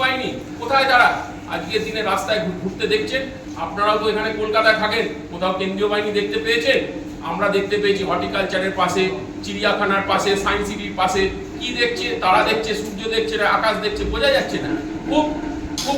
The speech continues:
ভয়াবহ একটা পরিস্থিতি তৈরি হতে চলেছে। তাই আগাম আভাস দিয়ে আমরা নির্বাচন দপ্তরকে বলছি, সতর্ক হন এবং নির্বাচনে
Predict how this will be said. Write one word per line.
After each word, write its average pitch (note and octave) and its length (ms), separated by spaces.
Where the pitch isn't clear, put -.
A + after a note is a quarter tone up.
ভয়াবহ C#4 440
একটা - 160
পরিস্থিতি A3 460
তৈরি G#3 240
হতে G#3+ 220
চলেছে। G3 260
তাই F3 140
আগাম F3+ 220
আভাস G#3 240
দিয়ে F#3+ 160
আমরা G3 180
নির্বাচন G3 380
দপ্তরকে F3+ 380
বলছি, F3+ 200
সতর্ক G#3 360
হন A3+ 140
এবং C4+ 180
নির্বাচনে G#3+ 520